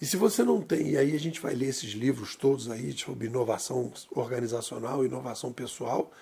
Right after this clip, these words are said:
eles não têm esse cenário. Ótimos livros sobre inovação não têm esse cenário.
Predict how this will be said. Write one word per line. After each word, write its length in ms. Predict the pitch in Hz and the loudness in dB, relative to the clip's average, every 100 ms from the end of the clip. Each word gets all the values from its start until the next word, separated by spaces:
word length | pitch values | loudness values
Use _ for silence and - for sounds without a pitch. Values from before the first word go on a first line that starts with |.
| - - - | -20 -20 0
eles 260 | 143 147 131 | 2 2 2
não 260 | 151 190 | 4 4
têm 280 | 269 185 214 | 6 6 6
esse 180 | 208 196 | 0 -6
cenário. 500 | - 226 160 127 113 - _ _ _ _ _ - _ _ _ _ _ _ _ _ - - - _ _ _ _ _ _ | -6 -6 -6 -8 -12 -18 _ _ _ _ _ -20 _ _ _ _ _ _ _ _ -20 -20 -20 _ _ _ _ _ _
Ótimos 540 | - 147 214 - 170 135 | 8 10 10 6 2 2
livros 360 | 113 135 110 | 2 2 0
sobre 220 | - 120 120 | -2 -2 -2
inovação 680 | 123 120 113 - 135 160 - _ - _ _ _ _ _ _ _ _ _ _ _ _ _ _ _ - _ | -2 -4 -8 -6 -4 -6 -8 _ -20 _ _ _ _ _ _ _ _ _ _ _ _ _ _ _ -20 _
não 280 | - 160 254 | 4 6 6
têm 240 | - 196 226 | 8 8 8
esse 200 | - 233 | 0 -4
cenário. 540 | - 226 - - | -6 -6 -6 -8